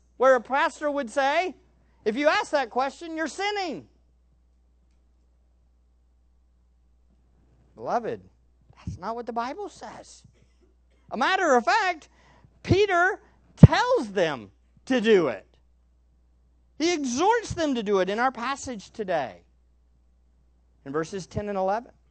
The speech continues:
He tells them to evaluate. He beats us to the punch and says, "Ask yourself,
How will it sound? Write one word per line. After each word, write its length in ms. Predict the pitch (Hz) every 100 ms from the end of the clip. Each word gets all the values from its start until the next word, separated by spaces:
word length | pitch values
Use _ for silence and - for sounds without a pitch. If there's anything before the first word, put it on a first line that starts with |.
| _ _ _ _ _ _ _ _ _ _ -
He 140 | 254
tells 600 | 240 - 208 277 494 294
them 380 | - 214 147 101 - _ _
to 160 | 185
evaluate. 540 | 160 147 120 110 101 90 _ _ _ _ _ _ _ _ _ _ _ _ _ _ _ _ _ _ _ _ _ _ -
He 100 | 214
beats 320 | 196 277 320
us 180 | 269 -
to 120 | 277
the 120 | 233
punch 500 | 220 277 262 156 -
and 180 | 196 185
says, 720 | 165 262 262 185 123 110 - _ _ _ _ _ _ _ _ _ _ _ _ _ -
"Ask 340 | 180 247 -
yourself, 460 | 214 175 190 151 98